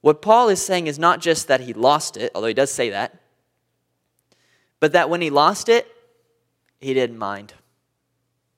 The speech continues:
Because to him, it wasn't just useless, it was, look what he says, rubbish. Pastors like to preach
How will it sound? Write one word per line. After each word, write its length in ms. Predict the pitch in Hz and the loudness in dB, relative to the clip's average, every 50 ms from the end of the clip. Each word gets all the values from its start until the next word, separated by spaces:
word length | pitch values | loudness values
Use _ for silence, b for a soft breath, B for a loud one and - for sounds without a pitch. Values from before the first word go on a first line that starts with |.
| _ _ _ _ _ | _ _ _ _ _
Because 380 | - 135 - 156 147 - - | -10 -6 -6 -6 -6 -6 -12
to 180 | - - 151 147 | -16 -14 -10 -8
him, 380 | 170 214 226 170 143 151 175 _ _ _ _ _ _ _ _ _ _ _ _ _ _ _ _ _ _ _ | -6 -6 -6 -8 -10 -16 -20 _ _ _ _ _ _ _ _ _ _ _ _ _ _ _ _ _ _ _
it 60 | - 135 | -2 0
wasn't 300 | 156 190 190 185 165 143 | 2 2 2 0 -6 -8
just 180 | 139 120 110 | -8 -8 -8
useless, 480 | 110 117 170 240 254 - - 113 110 - | -8 -8 -8 -8 -8 -10 -12 -14 -14 -10
it 100 | - 143 | -8 -6
was, 160 | 147 143 123 127 _ _ _ _ _ _ _ _ _ _ - | -6 -6 -8 -14 _ _ _ _ _ _ _ _ _ _ -12
look 120 | 226 - | -8 -6
what 100 | - 233 | -6 -6
he 60 | 240 | -6
says, 280 | - - - - - _ _ _ _ _ _ _ _ _ _ _ _ | -6 -6 -8 -8 -10 _ _ _ _ _ _ _ _ _ _ _ _
rubbish. 760 | _ 160 185 247 262 254 - 151 135 - - - - - - _ _ _ _ _ _ _ _ _ _ _ _ _ _ _ _ _ _ _ _ _ _ _ _ _ _ _ _ _ _ _ _ - | _ -12 -10 -10 -10 -8 -10 -12 -12 -12 -12 -12 -12 -14 -16 _ _ _ _ _ _ _ _ _ _ _ _ _ _ _ _ _ _ _ _ _ _ _ _ _ _ _ _ _ _ _ _ -4
Pastors 400 | 123 123 135 135 - 151 143 131 | -2 -2 -2 -4 -6 -10 -6 -2
like 180 | 135 127 127 - | -2 -2 -2 -6
to 80 | 127 | -12
preach 320 | - - 156 156 156 - | -10 -6 -6 -6 -6 -8